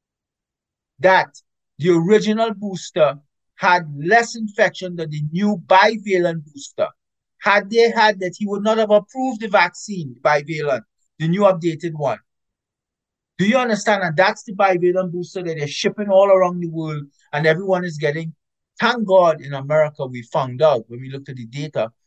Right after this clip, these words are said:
only four percent or so of parents have allowed their child to get this bivalent booster. And only about eleven percent of Americans have bought into it. Thank God.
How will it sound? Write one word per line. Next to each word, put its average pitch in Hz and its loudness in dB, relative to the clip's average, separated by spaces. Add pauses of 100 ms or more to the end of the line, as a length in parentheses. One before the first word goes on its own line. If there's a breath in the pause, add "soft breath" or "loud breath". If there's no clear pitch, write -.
(340)
only 175 0 (640)
four 196 4
percent 175 -6
or 143 -10
so 165 -4
of 139 2 (120)
parents 139 0
have - -2
allowed 131 -2
their 127 -14
child 151 -2
to 135 -16
get 120 -10
this 123 -16
bivalent 113 -4
booster. 131 -12 (800)
And 143 -4
only 170 0
about 170 0
eleven 147 -4
percent 156 -8
of 151 -10
Americans 131 -4
have 117 -14
bought 113 -6
into 127 -12
it. - -12 (380)
Thank 156 -4
God. 143 0